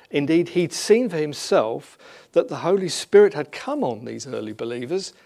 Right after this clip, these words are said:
and was now accepting them as full believers in Christ, as partners in the gospel. But now in Antioch, he was withdrawing himself again, and Paul had to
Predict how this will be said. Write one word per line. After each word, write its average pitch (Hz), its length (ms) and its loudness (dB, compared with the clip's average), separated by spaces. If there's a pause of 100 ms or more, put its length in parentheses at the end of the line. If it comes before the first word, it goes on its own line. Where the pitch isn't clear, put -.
(240)
and 202 200 -2
was 202 160 2
now 240 160 0
accepting 190 680 -8 (460)
them 131 400 -6 (100)
as 135 240 -2
full 240 340 8
believers 135 520 -2
in 135 140 -8
Christ, - 680 -10 (180)
as 120 120 -8
partners 131 520 -8 (340)
in 135 140 -6
the 135 80 -6
gospel. - 540 -8 (640)
But 160 160 -6
now 151 380 4
in 160 100 2
Antioch, 147 640 -2 (140)
he 127 220 -8
was 120 220 -8
withdrawing 170 600 0
himself 120 500 -12
again, 120 260 -10
and 120 140 -14
Paul 151 260 -2
had 139 240 -8
to 135 300 -4